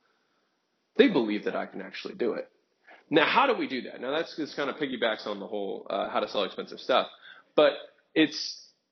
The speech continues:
two pieces. Our conviction, and I think that at a certain level, like, either you're a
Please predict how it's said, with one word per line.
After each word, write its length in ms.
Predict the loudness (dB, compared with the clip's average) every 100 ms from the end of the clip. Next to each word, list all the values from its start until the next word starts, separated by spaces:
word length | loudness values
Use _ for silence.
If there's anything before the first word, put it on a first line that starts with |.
| _ -2
two 180 | 0
pieces. 580 | 2 0 -2 -8 -12 -14 -2
Our 300 | 2 4 4
conviction, 560 | 0 -2 -4 -4 -10 -12 _ 2
and 120 | 4
I 80 | 6
think 260 | 2 -2
that 120 | 0 0
at 120 | 0
a 60 |
certain 320 | -4 -4 -4 -2
level, 380 | -2 -2 -6 0
like, 200 | 0 0
either 240 | -6 -8 -4
you're 180 | 0
a 80 | 0